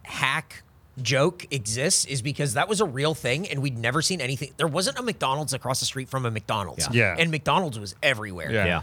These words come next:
Speaker 1: Starbucks across the street from a Starbucks was a real thing that happened. It was an explosion.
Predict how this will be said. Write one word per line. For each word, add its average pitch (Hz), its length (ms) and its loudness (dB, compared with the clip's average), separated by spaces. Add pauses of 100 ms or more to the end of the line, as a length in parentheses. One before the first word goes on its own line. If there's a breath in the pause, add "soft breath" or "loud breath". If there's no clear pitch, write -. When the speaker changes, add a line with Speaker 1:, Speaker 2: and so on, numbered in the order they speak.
Speaker 1:
Starbucks 160 560 4
across 170 240 2
the 143 60 -2
street 160 180 -2
from 160 80 -8
a 139 60 -2
Starbucks 135 440 4
was 151 140 2
a 143 160 2
real 143 460 4
thing 131 460 0
that 120 180 -2
happened. - 500 -4 (220 soft breath)
It 151 100 2
was 202 180 6
an 233 40 0
explosion. 143 680 0